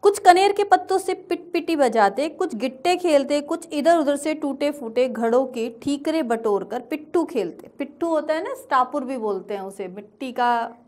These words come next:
बना के बच्चे उसमें खेलते हैं। जब इन खेलों से मन भर जाता तो पेड़ की डालियों पर झूला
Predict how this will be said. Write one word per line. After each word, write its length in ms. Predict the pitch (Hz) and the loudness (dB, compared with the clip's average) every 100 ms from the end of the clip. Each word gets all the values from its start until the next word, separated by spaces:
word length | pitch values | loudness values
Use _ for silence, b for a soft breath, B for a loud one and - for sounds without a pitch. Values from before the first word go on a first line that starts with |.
| - | -12
बना 380 | 214 214 208 226 | -6 -2 0 -2
के 320 | 226 208 330 | -2 -4 -2
बच्चे 300 | 269 240 277 | -6 -8 -8
उसमें 560 | 254 247 247 339 - - | -8 -8 -12 -12 -14 -14
खेलते 360 | - 151 - | -12 -10 -14
हैं। 80 | - B B B B B 226 | -16 B B B B B 6
जब 160 | 339 | 6
इन 140 | 440 466 | 6 0
खेलों 340 | 415 370 403 | 0 2 2
से 140 | 415 | 2
मन 240 | 381 359 370 | 2 2 2
भर 160 | 381 | 2
जाता 320 | 311 294 294 330 | 4 2 2 0
तो 140 | 359 | 0
पेड़ 320 | - 302 330 | -4 -2 -2
की 140 | 330 320 | -4 2
डालियों 420 | 262 247 254 247 | 4 4 0 -4
पर 200 | 247 359 | -4 -6
झूला 440 | 277 254 277 392 | -6 2 2 2